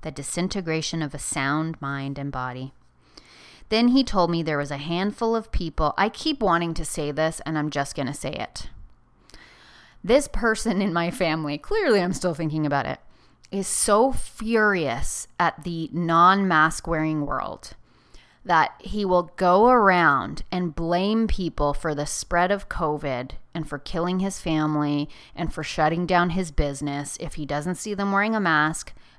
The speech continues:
not even knowing if it's a reason like a medical exemption as to why they can't. And he's fucking drinking himself to death.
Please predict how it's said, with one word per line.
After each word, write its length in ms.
not 320
even 260
knowing 280
if 140
it's 140
a 80
reason 380
like 160
a 60
medical 500
exemption 540
as 120
to 120
why 280
they 140
can't. 480
And 180
he's 400
fucking 680
drinking 500
himself 760
to 280
death. 440